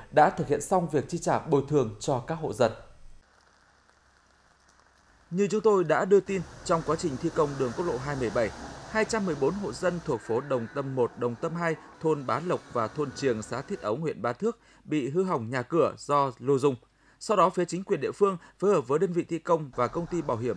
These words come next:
đi kiểm tra, kiểm định mức độ thiệt hại và đã thống nhất bồi thường với tổng số tiền ba trăm mười hai triệu đồng.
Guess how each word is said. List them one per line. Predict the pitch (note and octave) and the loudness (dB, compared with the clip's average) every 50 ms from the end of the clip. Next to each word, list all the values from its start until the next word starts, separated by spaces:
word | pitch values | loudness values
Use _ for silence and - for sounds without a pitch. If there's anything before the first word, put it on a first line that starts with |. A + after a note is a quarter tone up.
| - - - | -4 -8 -6
đi | D#3 D#3+ | -6 -4
kiểm | - - A2 F#2 | -4 -4 -6 -4
tra, | - D3 C#3+ C#3 C3 - - - - | -2 0 0 0 0 -4 -8 -10 -4
kiểm | - E3+ C3+ C3+ | -2 -2 -2 -2
định | C#3 B2+ - | -2 -4 -4
mức | F3 A3 G3+ | -4 -4 0
độ | G#3 F3+ C3 | 0 0 0
thiệt | - - C3+ | 0 -4 -4
hại | C3 C#3 C#3 G#2 - - - - - - | -2 0 0 0 -2 -6 -14 -18 -8 -2
và | - D3 D3 C#3+ | 2 2 2 2
đã | C#3 C#3+ D3+ | 0 -2 -4
thống | E3+ - E3+ F3+ | -2 -2 -4 -4
nhất | G#3+ A#3+ - - | -4 -4 -2 0
bồi | F3+ C#3+ C3 - | 0 0 0 0
thường | D#3 C#3+ B2 A2+ F#2+ | -2 -2 -2 -2 -2
với | A2+ A2+ D3+ | -2 -2 -2
tổng | - - D3+ A2+ | 0 -2 -4 -4
số | - - C#3+ - - | -4 -6 -6 -4 -2
tiền | D3+ A2 G2+ - | -2 -2 -2 -2
ba | C#3 C#3 | -2 -2
trăm | C#3 - D3+ C3+ B2 | -2 -4 -6 -6 -6
mười | A2+ G#2+ | -6 -4
hai | A#2+ B2 - | -6 -6 -4
triệu | A#2+ A2 | -2 -2
đồng. | A#2 G#2+ | -2 -2